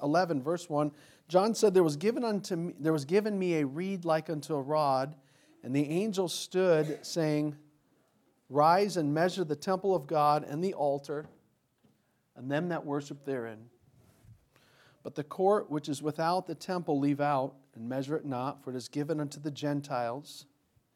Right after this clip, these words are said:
And the holy city shall they tread under foot forty and two months.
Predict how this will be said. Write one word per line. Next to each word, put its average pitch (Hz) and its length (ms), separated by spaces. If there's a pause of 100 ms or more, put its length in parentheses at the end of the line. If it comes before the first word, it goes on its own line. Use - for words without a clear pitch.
(560)
And 131 120
the 127 60
holy 170 300
city 175 380
shall 151 220
they 143 140
tread 160 340
under 143 180
foot 156 320
forty 160 320
and 139 120
two 151 180
months. 123 580